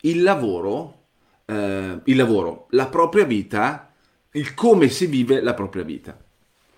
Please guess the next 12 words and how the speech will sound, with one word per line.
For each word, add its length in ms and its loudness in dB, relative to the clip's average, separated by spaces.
Allora, 260 4
e 280 8
possiamo 400 2
prendere 280 2
in 60 0
considerazione 720 -2
tre 200 0
modelli 400 2
di 140 -2
riferimento, 640 -4
o 40 2
meglio, 440 -2